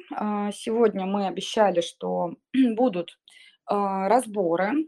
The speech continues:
поэтому я готова к вашим вопросам, я готова, а, что кто-нибудь выйдет в эфир, например, и мы поговорим,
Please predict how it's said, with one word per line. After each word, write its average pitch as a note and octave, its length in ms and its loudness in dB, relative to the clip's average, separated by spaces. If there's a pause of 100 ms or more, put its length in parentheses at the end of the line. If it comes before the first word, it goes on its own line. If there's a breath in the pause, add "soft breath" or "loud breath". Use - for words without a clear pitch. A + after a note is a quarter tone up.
поэтому G#3 400 2
я G#3+ 180 4
готова G3 380 2
к - 100 -12
вашим G3 420 0
вопросам, G3+ 840 -4
я A3+ 180 -2
готова, G3 600 2 (480 soft breath)
а, G3 300 -2
что G3+ 800 0 (440)
кто-нибудь F#3 960 -2 (840 soft breath)
выйдет F3+ 680 -2
в G#3 140 4
эфир, F3 540 -2
например, A#3+ 580 2
и - 20 2
мы A#3+ 160 6
поговорим, A3 580 4